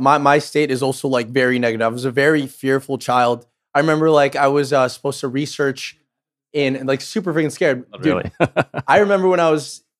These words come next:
Speaker 1: seven, I think I was assigned to study sugar for, like, my class. And then I researched sugar. And then I found out that, like, too much sugar could make you blind. And I got scared of sugar. Like, like, and then I wouldn't eat sugar. Then,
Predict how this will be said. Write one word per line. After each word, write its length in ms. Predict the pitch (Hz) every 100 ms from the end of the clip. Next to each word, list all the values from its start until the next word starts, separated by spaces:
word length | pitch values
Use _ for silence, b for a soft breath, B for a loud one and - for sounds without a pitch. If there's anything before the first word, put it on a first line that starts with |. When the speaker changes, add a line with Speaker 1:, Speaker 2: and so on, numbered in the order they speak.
| _
Speaker 1:
seven, 680 | - - - 190 190 190 185
I 140 | -
think 200 | 180 165
I 100 | 156
was 200 | 151 151
assigned 680 | 139 - - 147 156 160 151
to 140 | -
study 320 | 147 - 151 139
sugar 640 | - - 131 170 196 202 _ _ _ -
for, 160 | 143
like, 180 | 143 139
my 120 | 135
class. 500 | 127 127 131 185 -
And 140 | - 135
then 80 | 131
I 100 | 131
researched 500 | 131 139 156 143 131
sugar. 360 | - 135 170
And 200 | 185 139
then 300 | 131 127 127 _ _ _
I 80 | 147
found 260 | 131 160 160
out 220 | 156 139
that, 220 | 139 135 _ _ _ -
like, 280 | 127 -
too 160 | - 196
much 180 | 180 165
sugar 200 | 170 156
could 160 | 175
make 160 | 147 147
you 80 | 160
blind. 380 | 131 127 143 151
And 80 |
I 80 | 127
got 180 | 127 117
scared 380 | - - 151 127
of 100 | 113
sugar. 360 | - 117 101 - _ _ _ _ 151
Like, 160 | 151
like, 300 | 170 185 165
and 140 | 175 190
then 80 |
I 60 | 202
wouldn't 400 | 180 165 220 220
eat 180 | 196 190
sugar. 240 | - 185
Then, 260 | 143 147 156